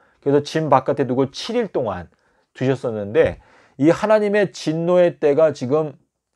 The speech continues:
칠 년이라고 하는 기간인데 요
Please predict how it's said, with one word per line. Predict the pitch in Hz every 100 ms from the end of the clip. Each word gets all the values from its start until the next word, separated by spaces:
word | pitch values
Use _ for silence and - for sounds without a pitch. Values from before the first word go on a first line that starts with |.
| _ _ _ -
칠 | - 220
년이라고 | 220 196 180 147 131
하는 | 127 127
기간인데 | 120 117 107 101 113 156 90 _ _ _ - 123
요 | 151 175